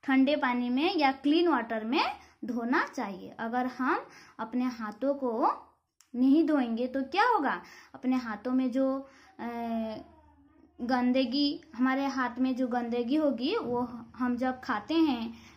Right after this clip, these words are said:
तो वो गंदगी हमारे बॉडी के अंदर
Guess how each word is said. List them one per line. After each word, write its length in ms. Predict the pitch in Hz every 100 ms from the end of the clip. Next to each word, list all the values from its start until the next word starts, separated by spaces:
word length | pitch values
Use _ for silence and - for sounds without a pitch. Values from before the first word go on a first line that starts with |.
| -
तो 160 | 247 240
वो 280 | 226 240 392 - - - - _ _ _ _ _ _ _ _ _ _ _ _ _ _ _ _ 240
गंदगी 640 | 240 247 240 233 233 330
हमारे 520 | 359 254 226 220 320 587 - _ _ _ _ -
बॉडी 240 | 247 247
के 120 | 254 285
अंदर 460 | 233 233 302 480